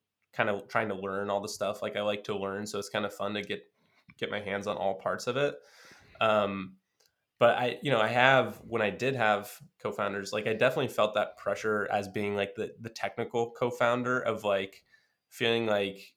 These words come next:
everything was kind of waiting on me, <laughs> um, of, like, "Okay, I gotta build this product." And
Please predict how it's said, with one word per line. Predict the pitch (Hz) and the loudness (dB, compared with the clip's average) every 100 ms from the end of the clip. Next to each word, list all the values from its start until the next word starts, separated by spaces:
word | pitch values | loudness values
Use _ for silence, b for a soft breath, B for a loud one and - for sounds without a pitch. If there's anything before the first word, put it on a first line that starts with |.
| - | -6
everything | 110 107 117 | -4 0 0
was | 104 | 0
kind | - 101 | 0 0
of | 92 | 0
waiting | 98 107 104 | -2 -2 0
on | 95 92 | -2 -2
me, | 95 107 127 - _ - | -4 -4 -6 -12 _ -16
<laughs> | - - | -10 -2
um, | 131 120 131 107 98 - | 8 10 10 6 0 0
of, | 127 | 0
like, | 113 107 101 | 4 2 2
"Okay, | 123 113 107 | -2 2 2
I | 101 | 2
gotta | 113 107 - B B - | 2 2 2 B B 2
build | 120 120 | 2 2
this | 107 | 2
product." | 120 110 110 110 117 | 8 8 8 6 4
And | 104 | 2